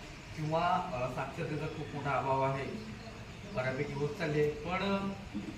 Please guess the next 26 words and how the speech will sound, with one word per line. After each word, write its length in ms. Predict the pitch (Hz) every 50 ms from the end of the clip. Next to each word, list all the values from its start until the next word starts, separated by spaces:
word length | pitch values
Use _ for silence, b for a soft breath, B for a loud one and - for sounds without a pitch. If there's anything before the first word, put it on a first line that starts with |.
| - - -
हा 200 | 143 156 160 160
मेसेज 320 | 170 - - - - 156
जर 120 | 160 - -
का 80 | -
पोहोचला 520 | - - 190 190 - 185 170 147 135 - -
तर 60 | 151
ह्या 120 | 143 151 147
गोष्टी 460 | 147 147 - - 165 160 147 - - - - - - - - 135
बंद 200 | 143 147 147 147
होतील 240 | 147 143 147 143
असं 180 | 143 135 135 135
मला 160 | 135 131 131
वाटतंय. 300 | 127 127 123 - 107 120 127 - - - - - - - - - - -
आणि 520 | 127 135 143 160 165 165 170 175 175 175 180 180 175 - - -
त्यातून 300 | 165 160 160 165 175 160
जर 60 | 170
का 120 | 170 175 175
आपला 220 | 160 151 156 170
हातभार 320 | 165 160 151 147 170 165 147
लागला 380 | 135 - 165 160 123 120 117 - - - - - - 147
तर 80 | 147
एक, 220 | 143 147 143 - 147
अ, 400 | 147 147 143 147 147 147 147 147 147 - - - - - - - - -
समाजासाठी 560 | 147 143 143 147 143 143 143 156 139 147 147
आणि 200 | 143 139 143 139
आपल्या 520 | 135 135 143 147 143 139 139 139 139 139